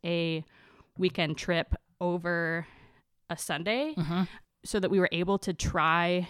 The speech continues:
Speaker 1: to go to a couple churches, 'cause that was on our short list of deciding whether or not that was
Speaker 2: Yeah.
Speaker 1: a job that we should take if there is a church, a Christian community that we can move into. And we had the luxury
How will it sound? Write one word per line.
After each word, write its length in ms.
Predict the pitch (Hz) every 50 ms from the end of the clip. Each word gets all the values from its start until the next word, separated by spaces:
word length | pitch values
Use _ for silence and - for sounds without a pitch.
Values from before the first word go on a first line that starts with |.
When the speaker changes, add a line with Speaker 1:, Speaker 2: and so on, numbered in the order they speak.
| - -
Speaker 1:
to 120 | - 208
go 100 | 170 170
to 80 | 160 160
a 40 | 165
couple 240 | - - 165 - 185
churches, 380 | - - 151 156 - 220 220 -
'cause 180 | - 220 - -
that 120 | - 196 202
was 140 | 254 247 -
on 180 | - 190 196
our 100 | 190 185
short 300 | 180 - - 208 214 -
list 420 | 180 170 147 160 - - - - - -
of 220 | 180 175 170 160
deciding 520 | 160 165 160 - 170 151 165 175 170 175 170
whether 300 | 165 156 160 180 175 -
or 120 | 170 175
not 280 | 160 160 160 160 - -
that 160 | 156 - -
was 320 | 170 170 160 160 - - -
Speaker 2:
Yeah. 240 | 185 170 147 139 131 - -
Speaker 1:
a 80 | 180
job 320 | 175 160 - 156 156 165 170
that 100 | 170 -
we 120 | 180 165 156
should 260 | - - 170 160 -
take 440 | - 156 156 190 269 262 - - _ - _ _ - _ _ _ _ _ _ _ _
if 260 | - 185 214 208 - -
there 200 | 190 190 190 175
is 240 | - 180 175 165 - -
a 320 | 165 170 165 165 156 160 - - - - _ _ _ _ _ _ _ _ _ _ -
church, 500 | - - 185 120 - - - - - - - - - -
a 60 | -
Christian 320 | - - 196 185 - 202 185
community 320 | - - 185 175 175 170
that 140 | 160 170 -
we 120 | 170 170
can 160 | 160 - 185 170
move 140 | 160 156
into. 240 | 165 151 151 - -
And 120 | - 208 233
we 100 | 269 285
had 160 | 277 262 196
the 80 | 196
luxury 680 | 180 170 160 175 175 175 170 160 156 147 147 143 143 156